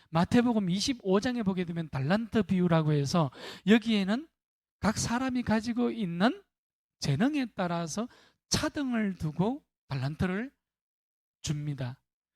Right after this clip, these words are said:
그러니까 주인이 한 사람에게는 다섯 달란트를 맡깁니다. 또 한 사람에게는 두 달란트, 또 한 사람에게는 한 달란트를 맡겨요. 자, 그리고 주인이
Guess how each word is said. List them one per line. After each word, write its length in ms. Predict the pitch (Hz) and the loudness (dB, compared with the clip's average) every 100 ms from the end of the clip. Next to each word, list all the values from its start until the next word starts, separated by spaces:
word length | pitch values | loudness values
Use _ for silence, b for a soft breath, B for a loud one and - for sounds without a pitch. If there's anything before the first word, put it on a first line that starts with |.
| - | -6
그러니까 220 | 226 202 | -2 -2
주인이 720 | - 165 214 214 202 175 120 - _ _ _ _ | 0 0 2 2 2 2 -2 -10 _ _ _ _
한 240 | - 277 | -2 0
사람에게는 640 | 262 247 247 233 214 196 185 | 2 0 2 0 0 -2 0
다섯 360 | 208 262 277 | 0 0 0
달란트를 1000 | - 165 156 147 143 131 - _ - 165 | -2 0 0 -2 -6 -6 -8 _ -8 -6
맡깁니다. 680 | 143 165 - 151 139 139 147 b b b | -4 -6 -8 -8 -8 -10 -12 b b b
또 120 | - | 0
한 180 | 247 247 | 2 2
사람에게는 480 | 220 226 226 214 190 | 0 0 0 -2 0
두 160 | - 185 | 4 6
달란트, 560 | 208 175 156 143 143 127 b b - | 6 4 -2 -4 -4 -4 b b 0
또 100 | 240 | 2
한 180 | 226 214 | 2 2
사람에게는 600 | 196 196 180 170 190 233 | 0 2 0 0 -2 -2
한 220 | - 196 | -4 -2
달란트를 500 | 233 247 240 247 269 | 0 0 -2 -2 -2
맡겨요. 640 | 156 165 - 151 139 139 - _ _ _ _ _ _ _ _ - | -2 -2 0 0 0 -4 -10 _ _ _ _ _ _ _ _ -4
자, 100 | 160 | 0
그리고 560 | 262 262 214 202 123 - _ _ _ _ _ _ _ _ _ _ _ _ | 2 2 4 4 2 -8 _ _ _ _ _ _ _ _ _ _ _ _
주인이 760 | - 190 240 247 240 240 262 | 0 4 4 4 0 0 -2